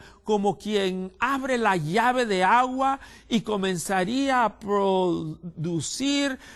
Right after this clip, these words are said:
la orina en alta cantidad,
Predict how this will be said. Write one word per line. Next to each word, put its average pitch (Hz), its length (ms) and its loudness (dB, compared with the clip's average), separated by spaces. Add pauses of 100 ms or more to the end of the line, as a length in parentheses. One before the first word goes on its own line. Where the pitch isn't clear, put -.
(120)
la 202 220 6
orina 269 540 2
en 196 240 0
alta 269 540 2
cantidad, 208 760 0